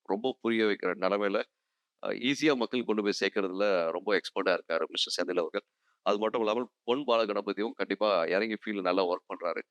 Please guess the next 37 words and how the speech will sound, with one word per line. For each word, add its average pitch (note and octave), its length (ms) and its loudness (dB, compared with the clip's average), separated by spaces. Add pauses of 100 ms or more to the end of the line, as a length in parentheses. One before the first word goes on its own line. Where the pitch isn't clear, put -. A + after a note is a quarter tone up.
(360)
அவரோட G2 140 4
கூட்டணி A#2+ 340 -2
கட்சிகளும் G2+ 460 -2
நல்லா F#2+ 380 2
சிறப்பா F#2+ 320 -2 (140)
செயல்பட்டுட்டு F#2 340 -2
இருக்காங்க E2+ 320 -4
திருவள்ளூர்ல. E2+ 400 -4 (200)
ஆனாலும், G#2 460 -2 (440)
வெற்றி A2 240 -2
வாய்ப்பு B2+ 300 2
என்று G#2+ 160 -2
பார்க்க G2+ 260 0
வரும்போது, F#2+ 760 0
திரு F#2 220 0 (100)
செந்தில் A#2+ 180 -2
அவர்களுக்கு F#2 760 0 (440)
ஃபேவரா G2 260 2
இருக்கு. - 200 -2
ஏன்னா, F#2+ 320 0 (400)
முதல்வர் A2 320 -2
அவர்களே G2 360 0
வந்து F#2+ 180 -2
அவர் F#2 180 0
கூட G2 140 0
சென்று F2+ 220 -6
பிரச்சாரம் F#2 440 0
பண்ணும்போது, G2+ 360 -4
அப்போ F2 200 -4
வந்து F#2 160 0
இந்த G2+ 180 -4
கூட்டம் F#2+ 240 -4
வந்து F#2 300 -2 (460)
திருவள்ளூர்ல G#2 380 2 (100)
பெரிய G2+ 220 2
ஒரு F2 460 0
மாசான F#2+ 340 2